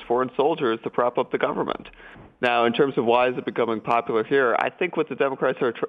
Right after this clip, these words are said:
essentially trying to sell is a free lunch. Now, I was always taught that there's no such thing as a free lunch, and I don't think there is.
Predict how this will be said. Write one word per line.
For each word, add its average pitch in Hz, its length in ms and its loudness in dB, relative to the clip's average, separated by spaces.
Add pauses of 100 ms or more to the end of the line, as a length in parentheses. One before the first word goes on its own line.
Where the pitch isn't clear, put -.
essentially 151 460 -2
trying 127 220 -2
to 110 180 -2
sell 139 320 4
is 107 280 2
a - 80 -6 (100)
free 123 140 0
lunch. 104 300 0 (640)
Now, 110 200 2
I 127 140 4
was 156 140 4
always 120 320 4
taught 113 220 2
that 110 100 -2
there's 107 180 0
no 107 180 0
such 104 220 -2
thing 107 160 0
as 101 120 0
a 98 60 -4
free 104 180 0
lunch, 92 340 2
and 120 80 0
I 104 40 2
don't 107 140 0
think 113 160 -2
there 127 300 2
is. - 80 -6